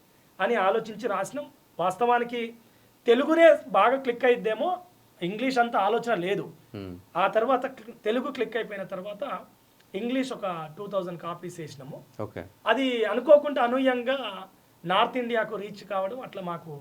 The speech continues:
Speaker 1: బాగా, ఆ, almost all నార్త్ ఇండియాలో కూడా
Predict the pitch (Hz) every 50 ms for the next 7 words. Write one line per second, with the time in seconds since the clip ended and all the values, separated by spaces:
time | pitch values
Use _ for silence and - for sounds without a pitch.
0 | 143 143 - - - _ _ _ _ _ 160 156 185 202 240 233 220 - - -
1 | - - 165 160 156 151 147 147 147 156 151 151 170 208 214 214 220 214 220 214
2 | 214 220 196 175 180 170 190 196 196 202 202 196 190 185 220 240